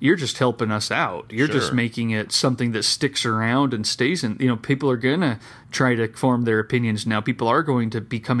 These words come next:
Speaker 1: interested in this affair. More people are gonna read about it. I'm gonna sell more papers. Thank you.
Speaker 2: Yeah.
Speaker 1: You know, that this is great. And then that, that's true. Um, so the story becomes, I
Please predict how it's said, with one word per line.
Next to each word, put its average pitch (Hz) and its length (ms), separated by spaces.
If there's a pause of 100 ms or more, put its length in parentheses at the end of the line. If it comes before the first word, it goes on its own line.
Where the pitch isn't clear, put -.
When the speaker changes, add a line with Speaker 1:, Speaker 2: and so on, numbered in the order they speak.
Speaker 1:
interested 120 760
in 110 140
this 107 200
affair. 113 540 (320)
More 143 160
people 170 280
are 151 80
gonna 127 220
read 160 240
about 180 260
it. 170 60
I'm 147 80
gonna 117 140
sell 113 240
more 104 180
papers. 156 580 (240)
Thank - 520
you. 95 260
Speaker 2:
Yeah. 78 60 (320)
Speaker 1:
You 123 100
know, 113 220 (120)
that 131 220
this 135 220
is 113 100
great. 135 260
And 147 120
then 339 160
that, 320 220
that's 180 200
true. 123 640 (400)
Um, 120 500 (200)
so - 160
the 202 80
story 165 420
becomes, 143 680 (440)
I 156 160